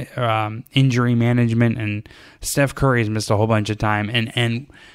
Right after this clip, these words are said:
when, um, his March numbers before he got injured were off the hook, Steph Curry really started turning it on. But I do think the benches actually cancel each other out. I know that might be shocking to some people to hear, but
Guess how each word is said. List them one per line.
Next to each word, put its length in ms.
when, 440
um, 500
his 360
March 400
numbers 500
before 360
he 60
got 140
injured 320
were 260
off 240
the 120
hook, 360
Steph 320
Curry 240
really 340
started 480
turning 340
it 100
on. 260
But 320
I 120
do 240
think 280
the 80
benches 480
actually 460
cancel 420
each 180
other 240
out. 260
I 80
know 180
that 420
might 220
be 120
shocking 680
to 140
some 240
people 340
to 60
hear, 360
but 260